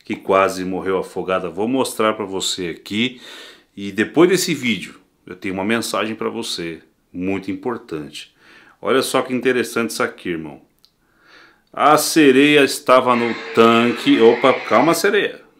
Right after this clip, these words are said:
Calma, tá, tá ansiosa pra aparecer aqui, calma. A sereia tava num tanque, nadando. De repente, o rabo dela enrosca numa pedra. A sereia entra em desespero, irmão.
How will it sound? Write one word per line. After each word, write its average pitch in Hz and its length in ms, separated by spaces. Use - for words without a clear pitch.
Calma, 127 960
tá, - 80
tá - 240
ansiosa 123 560
pra 120 80
aparecer 101 520
aqui, - 200
calma. 123 760
A 131 140
sereia 139 400
tava 131 320
num 107 180
tanque, 95 540
nadando. 92 720
De 143 220
repente, 104 680
o 104 40
rabo 135 560
dela 120 420
enrosca 104 680
numa 107 360
pedra. 69 360
A 92 100
sereia 92 600
entra 92 180
em 87 80
desespero, 92 880
irmão. 71 320